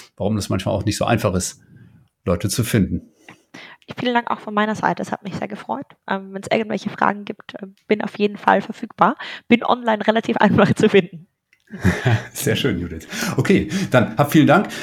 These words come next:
Speaker 1: Danke auch an dich, lieber Hörer, dass du dabei warst bis hierhin und ich hoffe, du konntest eine Menge mitnehmen. Ähm, vielleicht ja auch für deine nächste, ähm, Bewerbung. Ja, <laughs> vielleicht kannst du da auch auf ein paar Dinge mal hinweisen, die das Unternehmen direkt besser machen kann, schon im Recruiting-Prozess.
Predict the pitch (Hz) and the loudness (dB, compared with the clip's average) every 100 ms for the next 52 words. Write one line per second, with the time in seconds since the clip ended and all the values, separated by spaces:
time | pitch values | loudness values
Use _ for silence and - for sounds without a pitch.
0 | 185 135 170 175 151 151 180 190 147 160 | 0 2 4 4 6 6 4 4 2 4
1 | 156 151 165 151 131 123 101 120 156 165 | 6 6 4 2 2 4 4 4 4 2
2 | - 139 - 151 170 156 110 - 143 131 | 2 -2 4 4 6 4 2 0 0 2
3 | 160 151 - 113 156 131 151 - 110 170 | 2 0 2 2 4 4 2 2 2 4
4 | 185 - - - 117 104 107 - 123 135 | 2 -2 -14 -12 -6 -4 -4 0 4 4
5 | - - 123 - - - 127 101 101 117 | 4 0 0 -6 -12 -4 -2 2 6 6
6 | 104 104 - 104 98 95 - - _ _ | 6 2 0 2 2 0 -12 -20 _ _
7 | 95 85 82 - 101 104 131 95 147 - | -8 -8 -8 -2 0 4 4 4 0 -4
8 | - 110 131 - 127 113 - - 123 120 | -4 -4 -4 0 2 2 -2 -4 -4 -2
9 | - 104 98 90 92 92 98 90 90 85 | 0 2 2 2 2 2 2 2 2 2
10 | 85 95 85 85 90 87 90 90 87 87 | 2 4 2 2 -2 -2 -6 -4 -2 0
11 | 87 90 92 - 151 139 101 95 95 92 | 0 -2 0 0 2 4 4 2 0 0
12 | 104 90 95 95 135 - 92 98 - 95 | 2 2 2 0 -2 0 -4 -4 -6 -8
13 | - - - - | -10 -14 -16 -18